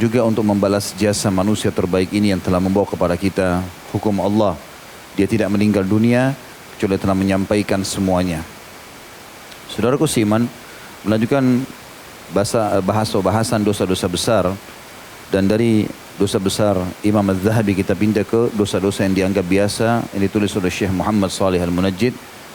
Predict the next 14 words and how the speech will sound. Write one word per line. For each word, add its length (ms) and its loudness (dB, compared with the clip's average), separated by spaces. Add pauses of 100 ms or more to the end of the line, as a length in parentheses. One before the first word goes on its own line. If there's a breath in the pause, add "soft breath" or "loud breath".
(320)
Dan 160 0
pada 180 2
malam 320 4
ini 220 2
kita 160 0
masuk 340 -2
ke 60 0
dosa 240 0
besar 320 0
ke 100 -2
seratus 540 -2
lima 160 2
belas. 560 0 (320)
Ya. 180 0